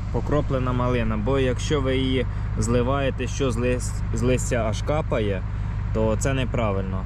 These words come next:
Результату ніякого. Ну як, результат буде, але щоб був би кращий результат,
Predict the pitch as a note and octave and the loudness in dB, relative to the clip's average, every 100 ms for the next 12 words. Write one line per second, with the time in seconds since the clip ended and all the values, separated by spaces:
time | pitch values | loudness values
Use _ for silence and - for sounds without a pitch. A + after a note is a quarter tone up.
0 | - - A2 G#2 G#2 B2+ A#2+ A#2 A2+ A2+ | -4 -2 -2 -2 0 0 0 -2 0 0
1 | G#2 A#2+ B2 D3+ D3 A2+ B2 C3 D#3+ G3 | 0 0 0 2 2 0 0 -2 0 -2
2 | E3+ D3+ E3 F#3 E3+ A2+ B2 C3 - B2+ | -2 -2 0 0 0 0 0 0 0 -2
3 | A2 C#3 B2 A#2 C3 B2 - A#2+ A#2+ C3 | 0 0 0 0 0 0 0 -2 -2 0
4 | E3+ | 0